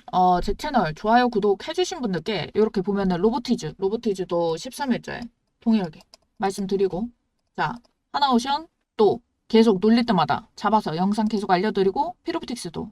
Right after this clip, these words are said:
잡아서 보면은 십삼 일째 알려드리고. 근데 요거는, 아, 어느 정도 관심주다라고 보시거나,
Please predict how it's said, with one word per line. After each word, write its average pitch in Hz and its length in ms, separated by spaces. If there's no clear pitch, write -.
잡아서 214 500
보면은 196 300
십삼 240 320
일째 190 240
알려드리고. 196 580
근데 302 220
요거는, 311 420
아, 208 220
어느 220 200
정도 240 240
관심주다라고 208 1300
보시거나, 185 600